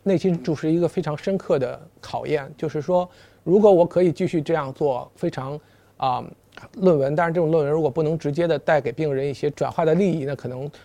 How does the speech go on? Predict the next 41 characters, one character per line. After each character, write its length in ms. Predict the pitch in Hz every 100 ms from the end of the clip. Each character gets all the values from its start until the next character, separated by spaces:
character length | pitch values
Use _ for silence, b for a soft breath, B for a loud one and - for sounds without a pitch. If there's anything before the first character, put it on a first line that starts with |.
| _
对 120 | 190
我 120 | 127
内 140 | 151
心 180 | 170 180
深 160 | 165 180
处 140 | 165
是 140 | 135 147
一 60 |
个 60 | 151
非 160 | -
常 140 | 165 143
大 140 | 151
的 80 | 135
欠 260 | - 156 120
缺。 180 | 123 120 B B B
我 100 | 185
想 180 | 185 160
从 200 | - 202
那 100 | 233
个 80 | 156
时 100 | 135
候 160 | 143
开 200 | - 147
始， 160 | 143 127
大 120 | 143
概 120 | 143
对 160 | 139 156
我 300 | 131 120 127 b b b
要 120 | 170
把 140 | 147 110
自 160 | -
己 100 | 165
的 80 | 120
科 160 | 127 156
研 160 | 143
从 400 | 147 - 135 143 160 b b b
原 220 | 147 139
来 180 | 151 147
更 180 | 156 170
深 200 | - 190
层 280 | 170 147